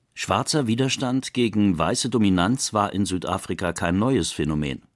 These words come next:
Bereits neunzehnhundertzwölf war in Südafrika der Vorläufer der späteren Widerstandsbewegung A N C gegründet worden. Der A N C,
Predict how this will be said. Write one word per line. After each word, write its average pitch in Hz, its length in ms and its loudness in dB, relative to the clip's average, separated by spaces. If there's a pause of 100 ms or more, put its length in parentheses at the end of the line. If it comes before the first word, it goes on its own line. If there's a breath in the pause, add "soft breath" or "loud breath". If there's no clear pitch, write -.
(480 soft breath)
Bereits 107 300 0
neunzehnhundertzwölf 139 960 2
war 92 180 0
in 95 120 -4
Südafrika 110 680 -4
der 95 200 -2
Vorläufer 90 720 0
der 78 160 -2
späteren 90 600 -2
Widerstandsbewegung 90 1000 -2
A - 20 -2
N 101 280 0
C 113 340 0
gegründet 82 500 0
worden. 65 320 -4 (760 loud breath)
Der - 120 2
A - 40 2
N 143 240 4
C, 131 420 0